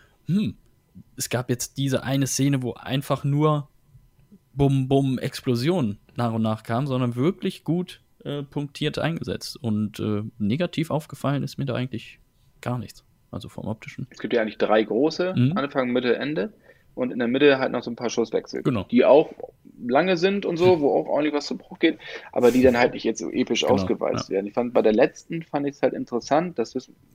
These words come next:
Speaker 2: wie wir auch in den ersten Bildern und in dem ersten Plakat, das letztes Jahr veröffentlicht wurde, wo er diesen Wollpullover trägt,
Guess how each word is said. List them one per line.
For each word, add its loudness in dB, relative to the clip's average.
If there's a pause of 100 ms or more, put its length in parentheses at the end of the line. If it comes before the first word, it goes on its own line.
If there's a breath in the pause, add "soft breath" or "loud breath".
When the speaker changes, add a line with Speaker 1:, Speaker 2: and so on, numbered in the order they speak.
(280)
Speaker 2:
wie -4
wir 2
auch 0
in -2
den -4
ersten -8
Bildern 4
und -6
in -4
dem -6
ersten -8
Plakat, 0
das -6
letztes -8
Jahr -2
veröffentlicht -6
wurde, 0
wo 0
er 0
diesen -12
Wollpullover 2
trägt, -4